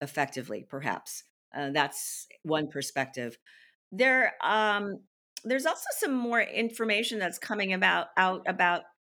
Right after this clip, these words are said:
the activity involving extremist groups, uh, white nationalist or white supremacist groups. There's a new study that was just released this April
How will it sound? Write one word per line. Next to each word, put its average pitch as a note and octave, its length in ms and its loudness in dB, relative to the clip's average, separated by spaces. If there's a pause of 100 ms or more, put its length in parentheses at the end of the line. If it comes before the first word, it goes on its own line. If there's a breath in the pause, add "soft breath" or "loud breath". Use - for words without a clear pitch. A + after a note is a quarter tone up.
(120)
the F3 160 0
activity G3 640 0
involving F3+ 800 0
extremist F#3 760 -4
groups, - 540 -2
uh, D3+ 180 -2
white E3+ 480 -2 (640)
nationalist E3 640 0
or D3 120 -2
white D3 220 -2
supremacist F3 760 -6
groups. C#3+ 380 -6
There's D#3 320 -4
a D#3 80 -4
new F3 200 -4
study E3 400 -2
that D3+ 180 -2
was D3+ 180 -6
just F3 220 -8
released D3+ 380 -6
this C#3+ 160 -10
April C3+ 480 -6